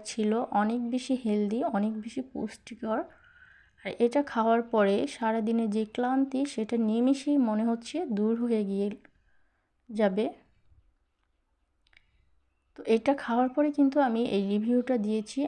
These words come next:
আমার বাসার সবাই কিন্তু ভীষণ পছন্দ করেছে। সবাই বলেছে, "ইফতারের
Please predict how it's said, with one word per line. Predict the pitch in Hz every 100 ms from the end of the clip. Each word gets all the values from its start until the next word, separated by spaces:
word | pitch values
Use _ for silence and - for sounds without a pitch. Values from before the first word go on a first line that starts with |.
| -
আমার | 202 208
বাসার | 208 208 277
সবাই | 269 269 262 277
কিন্তু | 277 269
ভীষণ | 262 185 208 226 277 294
পছন্দ | 285 254 254 262 262
করেছে। | 254 220 220 214 254 285
সবাই | - 233 226 233
বলেছে, | 220 208 214 -
"ইফতারের | 254 - - 240 262